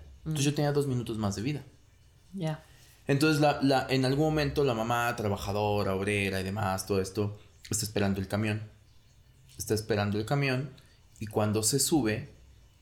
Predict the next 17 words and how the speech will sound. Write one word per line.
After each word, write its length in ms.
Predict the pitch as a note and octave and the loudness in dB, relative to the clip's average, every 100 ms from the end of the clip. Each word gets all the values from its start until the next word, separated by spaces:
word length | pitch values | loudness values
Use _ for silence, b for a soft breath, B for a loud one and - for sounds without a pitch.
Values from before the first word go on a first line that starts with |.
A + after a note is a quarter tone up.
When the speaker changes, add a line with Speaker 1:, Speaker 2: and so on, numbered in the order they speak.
| - | -4
Speaker 1:
tiene, 360 | B2 A#2 A#2 A#2 | 0 0 0 0
haz 100 | A2+ | 0
de 60 | A2 | -2
cuenta, 720 | A2+ A2+ A#2 G#2+ - - - - | -2 0 2 0 -6 -18 -16 -6
el 160 | G2+ | -6
trole, 340 | A2 A2+ A2 F2 | -2 0 0 0
está 220 | E2 G2 | -4 -4
esperando 420 | F#2 G2 F#2 F#2 | -4 -4 -2 -4
el 100 | F#2 | -6
trolebús, 540 | - F#2 F#2+ F#2+ - A#2 | -6 -4 -4 -6 -10 -10
¿no? 60 | |
Speaker 2:
Ujú. 140 | C#3 - | -10 -8
Speaker 1:
Entonces, 500 | F#3+ F#3 A2+ - - b b b - | -4 -2 -2 -4 -10 b b b -4
el 160 | G#2+ | 0
metrobús. 600 | G#2+ G2 G#2 G2 G#2+ - - - - - - | 0 0 0 -2 -4 -10 -18 -20 -20 -20 -4
Y 120 | A2+ | 0
entonces 560 | A2 A2+ A2 C3 B2+ | 0 0 0 0 0